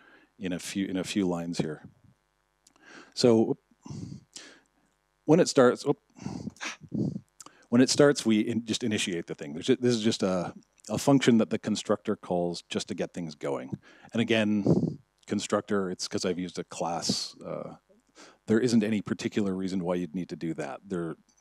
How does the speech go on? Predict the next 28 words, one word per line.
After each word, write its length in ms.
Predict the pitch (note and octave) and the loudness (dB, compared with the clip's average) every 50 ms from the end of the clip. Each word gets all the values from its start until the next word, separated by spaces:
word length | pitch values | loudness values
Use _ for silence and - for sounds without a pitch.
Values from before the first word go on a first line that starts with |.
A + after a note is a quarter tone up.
| _ _ _ _ - - _ - | _ _ _ _ -20 -20 _ -12
many 320 | A#2+ G2+ G#2+ A2 A2 G2+ | -6 -2 0 0 2 2
other 200 | F#2+ F#2+ F#2 F#2 | 0 0 -2 -2
ways 500 | F2 F2 F2 E2+ E2 E2 E2+ - - - - _ _ _ _ _ _ _ _ _ _ _ _ _ | -2 -2 -2 -4 -4 -6 -8 -8 -10 -12 -16 _ _ _ _ _ _ _ _ _ _ _ _ _
that 100 | - F2+ | -10 -8
this 180 | - F#2 E2+ - | -8 -6 -8 -8
would 120 | F#2+ - | -8 -6
work 200 | F#2 F2 F2 - | -6 -6 -8 -8
just 220 | - F2 - - F#2 | -10 -16 -14 -14 -14
as 100 | F2+ - | -14 -10
well. 280 | F#2+ F2+ E2 D#2+ - _ _ _ _ _ _ _ _ _ _ _ - - _ _ _ - - - - _ _ _ _ _ _ | -10 -10 -10 -10 -14 _ _ _ _ _ _ _ _ _ _ _ -20 -20 _ _ _ -20 -20 -20 -20 _ _ _ _ _ _
But 200 | - A2+ - - | 0 0 2 4
the 160 | B2 A#2+ G#2 | 2 2 4
init 320 | A#2+ C3 C3+ D3+ F#3+ - - | 4 4 6 4 4 2 0
function 580 | - - B2 A#2 A#2 - D3 D#3+ G3+ F3+ E3 - - - - - - - - _ _ _ - | 2 2 4 4 4 4 4 2 2 2 0 -4 -10 -16 -16 -18 -18 -20 -20 _ _ _ -12
then 480 | - F2+ A2 A2 A2+ A2 A2 A2 G#2 F#2+ - _ _ _ _ _ _ _ _ _ _ | -4 2 2 4 4 6 4 4 2 0 -4 _ _ _ _ _ _ _ _ _ _
calls 300 | - - A2+ G#2+ G#2 F#2+ | 0 4 4 4 4 2
enable. 840 | - A#2+ G#2+ F#2+ F#2+ F#2+ F#2+ - D#2 G2+ E3+ G3+ - - - - _ _ _ _ _ _ _ _ _ _ _ _ _ _ _ _ | -2 -6 -4 -2 -2 -2 -2 -2 0 -2 -2 -2 -4 -8 -10 -10 _ _ _ _ _ _ _ _ _ _ _ _ _ _ _ _
And 160 | - G#2 G#2+ G#2 | -4 -2 -2 0
if 160 | - - - | 0 0 2
you're 480 | A2 G#2+ G#2 G#2 G2+ G2 G2 G2 G2 - - _ | 4 4 4 4 4 4 2 0 -2 -4 -8 _
following 420 | - - - C3+ C3 A#2+ A2 G#2+ G#2+ | -4 2 4 6 6 8 6 4 2
closely 420 | - - C#3+ C3+ - - A#2+ A2+ | 4 6 6 6 8 6 6 6
along, 560 | G#2+ G#2+ G#2+ G#2+ G#2+ G#2 G#2 F#2 - - - - _ _ - | 6 6 4 4 4 2 0 -2 -4 -10 -12 -16 _ _ -6
you'll 160 | A#2 G#2+ G2+ | -2 -2 0
realize 400 | G2+ A2 A#2 A2+ A2 G#2 G#2 F#2 | 2 4 6 6 6 6 4 2
that 120 | G#2 G#2+ F#2+ | 2 2 2
I 80 | G2 | 2
should 220 | F#2+ - - G2 | 0 0 -2 -4